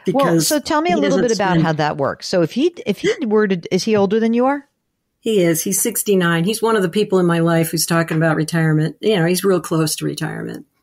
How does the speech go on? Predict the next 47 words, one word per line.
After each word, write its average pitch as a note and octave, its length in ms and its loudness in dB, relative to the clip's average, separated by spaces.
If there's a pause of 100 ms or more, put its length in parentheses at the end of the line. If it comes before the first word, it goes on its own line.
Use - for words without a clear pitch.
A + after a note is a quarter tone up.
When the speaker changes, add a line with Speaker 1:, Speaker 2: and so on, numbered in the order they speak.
(500)
Speaker 1:
And G3+ 160 -2
so G#3 300 0
if G3+ 200 0
he C#4+ 280 -6
were D4+ 200 0
to A3+ 140 -2
die E3+ 300 0
before D#3 460 0
you, B2+ 500 -2
his A3+ 440 0
house, C3+ 760 -6 (160)
does E3+ 160 -2
he G#3 80 0
have F#3 100 -2
children? A3 460 -2 (320)
Speaker 2:
No. E3 340 0 (260)
Speaker 1:
Okay. C3 300 -6 (360)
Would F#3 180 0
he G#3 160 -2
leave F3 400 -2
the D#3+ 100 -2
house E3 340 -4
to - 240 -2
you? F#4 300 -2 (800)
Speaker 2:
Yes, F3+ 440 0
he's F#3 180 -6
gonna G3+ 180 0
leave F3 220 0
it. E3 160 0
He G#3 120 -2
says G#3+ 320 -2
I'm G3 200 2
in F#3 80 -2
his E3+ 120 -4
will F3 280 0
and D#3+ 100 0
I D#3+ 100 0
get D#3+ 160 -2
everything. C#3+ 420 -6 (580)
Speaker 1:
Okay. - 420 -6 (680)
That - 180 -8
gives C#4+ 200 -2
me B3 140 0
a A#3 60 0
little A3 240 0
bit G3 200 0
of E3+ 320 -2